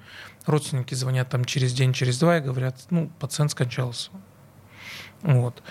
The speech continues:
Почему так бывает, э, я ответить на этот вопрос не могу. И у меня есть, ну, в своей голове, конечно, есть какое-то понимание, но мы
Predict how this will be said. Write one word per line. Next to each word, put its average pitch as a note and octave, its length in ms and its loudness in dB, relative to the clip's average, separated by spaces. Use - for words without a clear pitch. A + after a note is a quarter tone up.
Почему F#3+ 400 4
так F#3 160 0
бывает, D#3+ 440 2
э, A#2+ 680 0
я C3+ 160 4
ответить B2+ 320 -6
на C3+ 60 0
этот B2+ 120 -6
вопрос C3+ 320 -2
не D3 80 2
могу. F3 300 4
И C#3 60 -6
у C3+ 100 -2
меня C3+ 160 4
есть, B2 340 -2
ну, F3 120 8
в - 60 -2
своей C3+ 200 2
голове, B2+ 300 0
конечно, B2 300 -2
есть F#3 100 2
какое-то - 240 -2
понимание, B2 440 4
но B2+ 120 4
мы F3+ 180 6